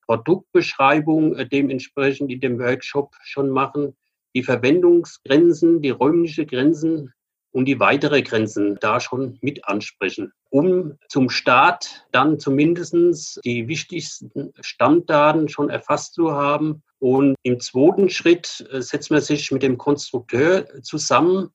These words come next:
fragt den Konstrukteur, nach welchen Rechtsvorschriften habt ihr diese Anlage ge-,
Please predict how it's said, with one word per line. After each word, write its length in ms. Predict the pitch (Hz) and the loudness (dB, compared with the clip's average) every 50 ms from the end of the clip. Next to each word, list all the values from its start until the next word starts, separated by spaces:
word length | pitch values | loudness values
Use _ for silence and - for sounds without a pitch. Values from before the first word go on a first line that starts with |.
| _ _ _ | _ _ _
fragt 260 | - 123 147 - - | 0 0 0 0 0
den 140 | 170 156 147 | -2 -2 -2
Konstrukteur, 920 | - - 156 151 - - - 147 147 - 135 135 151 160 165 175 - - - | 0 0 -2 -2 -2 -6 -8 -8 -6 0 2 2 2 2 0 -2 -4 -6 -8
nach 260 | 127 127 123 123 - _ | -4 -2 -2 -2 -2 _
welchen 420 | 127 139 175 165 156 180 185 170 | 0 0 0 2 4 4 2 2
Rechtsvorschriften 1120 | - 127 113 123 151 156 - - - 165 151 - - - 156 151 - - _ 151 151 - - | 2 -2 -4 -4 -4 -4 -6 -4 -4 -4 -4 -4 -4 -6 -6 -6 -6 -6 _ -4 -4 -2 -6
habt 180 | - 135 - | -8 -8 -4
ihr 80 | - 151 | -4 -4
diese 340 | - - 143 147 135 135 - | 0 0 0 0 0 -4 -6
Anlage 600 | 123 131 151 156 147 143 147 151 143 143 135 120 | -2 0 2 2 2 2 2 0 0 -2 -4 -4
ge-, 180 | 113 110 95 | -6 -10 -12